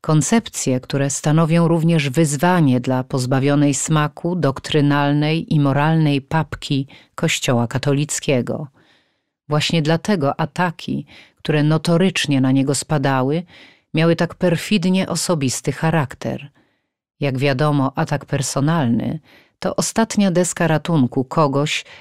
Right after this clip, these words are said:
kto przeczuwa, że w merytorycznej dyskusji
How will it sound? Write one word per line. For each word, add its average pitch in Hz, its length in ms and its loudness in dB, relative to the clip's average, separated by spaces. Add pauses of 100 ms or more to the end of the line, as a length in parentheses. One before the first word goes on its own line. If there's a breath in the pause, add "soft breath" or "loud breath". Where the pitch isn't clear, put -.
(100)
kto 147 220 -2
przeczuwa, 151 680 0
że 127 240 0
w 131 80 -2
merytorycznej 170 800 2
dyskusji 147 760 -2